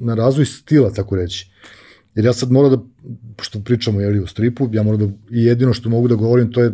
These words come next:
kroz svoju prizmu, jer to je najbolje što znam. A, dakle, ako bih ja sad trebao da govorim o tome kako je nastao stil po kome ja danas imam rad, koji je prepoznatljiv, ajde, negde na nekim tržištima,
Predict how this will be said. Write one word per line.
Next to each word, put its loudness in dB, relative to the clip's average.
kroz -2
svoju 2
prizmu, -2
jer -8
to -6
je -8
najbolje -6
što -8
znam. -4
A, -6
dakle, 0
ako -4
bih -4
ja 0
sad -6
trebao 2
da 2
govorim 2
o 0
tome -2
kako 0
je 2
nastao -2
stil 2
po -2
kome -2
ja 0
danas -2
imam -2
rad, -4
koji -4
je -16
prepoznatljiv, -8
ajde, -12
negde -12
na -6
nekim -2
tržištima, -2